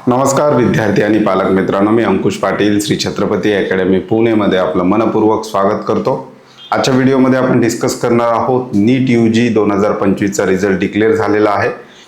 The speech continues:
यानंतर महाराष्ट्राच्या रजिस्ट्रेशनची प्रोसेस कशा प्रकारे असणार आहे, ज्या विद्यार्थ्यांना महाराष्ट्र राज्यामध्ये एमबीबीएस, बीडीएस, बीएमएस, बीएचएमएस, बीयूएमएस, अगदी फिजिओथेरपीला ॲडमिशन घ्यायचं आहे,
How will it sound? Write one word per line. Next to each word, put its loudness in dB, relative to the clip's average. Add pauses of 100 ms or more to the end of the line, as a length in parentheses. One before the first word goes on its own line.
यानंतर 2
महाराष्ट्राच्या 0
रजिस्ट्रेशनची 0
प्रोसेस -2
कशा -4
प्रकारे -2
असणार -2
आहे, 0
ज्या -2
विद्यार्थ्यांना -2
महाराष्ट्र -2
राज्यामध्ये 0
एमबीबीएस, 0 (500)
बीडीएस, 0 (100)
बीएमएस, 0
बीएचएमएस, 0
बीयूएमएस, 2
अगदी -2 (100)
फिजिओथेरपीला 0
ॲडमिशन 0
घ्यायचं 0
आहे, -2